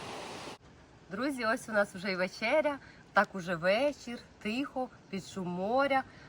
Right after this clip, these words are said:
Насмажили і картоплі, і яєчні, і м'яса у нас тут, і кукурузки, і лавашики. Ну,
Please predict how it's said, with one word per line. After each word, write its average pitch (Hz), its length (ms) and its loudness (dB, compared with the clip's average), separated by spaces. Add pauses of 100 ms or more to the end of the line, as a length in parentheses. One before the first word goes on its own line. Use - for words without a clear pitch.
(160)
Насмажили 175 580 2
і 202 40 -4
картоплі, 277 720 2
і 254 120 -2
яєчні, 262 720 2 (280)
і 254 100 2
м'яса 262 580 6
у - 20 6
нас 269 180 6
тут, - 180 -4 (380)
і 254 100 0
кукурузки, 285 1040 0
і 285 80 4
лавашики. 285 840 6 (300)
Ну, 247 320 6